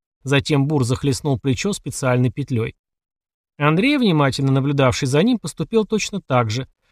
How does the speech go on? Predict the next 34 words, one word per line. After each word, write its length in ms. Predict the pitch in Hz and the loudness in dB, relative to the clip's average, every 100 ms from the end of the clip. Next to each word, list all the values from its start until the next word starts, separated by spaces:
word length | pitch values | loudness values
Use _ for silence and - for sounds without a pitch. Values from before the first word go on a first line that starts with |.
| _ | _
Потом 280 | 160 269 240 | -4 2 2
немного 340 | 208 170 135 | 4 2 0
подрегулировал 720 | 135 143 139 143 139 127 127 | -4 -2 0 2 4 4 0
крепление 520 | - 139 135 131 127 | 0 -4 2 4 4
ремня, 340 | 123 170 226 254 | 2 2 2 2
и 60 | |
девушка 380 | 143 220 233 - | 2 0 -2 -6
теперь 220 | - 151 | -8 -2
висела 380 | 139 139 - 226 | 0 0 0 0
между 280 | 170 127 123 | 2 2 2
ними, 240 | 123 160 | 2 2
как 160 | 147 139 | 0 -2
в 100 | 117 | 0
гамаке. 520 | 120 139 131 - - - _ _ _ _ _ _ _ _ | 2 2 2 -2 -10 -12 _ _ _ _ _ _ _ _
«А 100 | 139 | -6
что, 200 | - 151 | -2 0
удобная 360 | 185 202 190 | 0 2 0
конструкция», — 680 | 185 190 - 165 151 - 156 | 0 -4 -4 -10 -12 -8 -6
заметил 380 | 147 139 135 147 | 0 0 2 0
Ганс, — 320 | 135 131 107 | 0 0 -2
«и 40 | 139 | -2
даже 200 | 170 208 | 0 0
не 60 | |
слишком 340 | 202 196 - 196 | -2 -6 -6 -6
тяжело». 440 | 202 170 147 123 - _ _ _ _ _ _ _ _ _ _ | -4 -2 -2 -2 -8 _ _ _ _ _ _ _ _ _ _
«Это 160 | 151 170 | -4 -4
сейчас», — 520 | - 214 185 131 - | -4 -4 -6 -6 -8
заметил 420 | 127 131 123 120 127 | -4 -2 -2 -2 -4
Бур, — 260 | 127 113 _ | -4 -4 _
«а 100 | 139 | 0
нам 160 | 233 226 | 0 0
так 160 | 226 | -6
километр 500 | - 208 165 120 123 | -4 0 0 0 -4
идти. 340 | 131 - 117 | -10 -8 -10